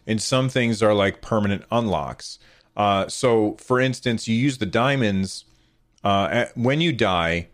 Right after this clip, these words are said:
you are standing there, and there's some ghostly-looking dude standing in front of you, and he will give you the option to, uh, spend your diamonds to get an upgrade. Maybe it's an extra heart container.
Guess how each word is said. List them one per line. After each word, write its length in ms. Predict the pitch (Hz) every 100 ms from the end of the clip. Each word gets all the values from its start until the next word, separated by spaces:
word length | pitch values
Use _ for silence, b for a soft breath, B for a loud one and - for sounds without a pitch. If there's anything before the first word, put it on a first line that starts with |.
| _
you 280 | 98 104 104
are 160 | 101
standing 420 | 92 - 110 104
there, 200 | 101 101
and 120 | 101 92
there's 180 | 92
some 240 | - 104 87
ghostly-looking 920 | 98 92 - 92 90 87 87 90 90
dude 300 | 85 90 87
standing 300 | - 98 87
in 80 | 85
front 220 | - 98
of 100 | 92
you, 180 | 87 85 b b b b
and 240 | 101 98
he 120 | 85 123
will 100 | 113
give 200 | 110 104
you 60 |
the 180 | 98 101
option 560 | 101 110 - - 101 95
to, 500 | - 113 104 92 90 b b b -
uh, 100 | 90
spend 420 | - - 127 131
your 120 | 113
diamonds 520 | 104 104 107 104 95
to 280 | - - 107
get 200 | 92 92
an 140 | 95 -
upgrade. 420 | 123 - 90 71
Maybe 280 | 85 87 104
it's 240 | 101 -
an 120 | 101
extra 280 | 98 - -
heart 280 | - 117 -
container. 500 | 101 - 85 -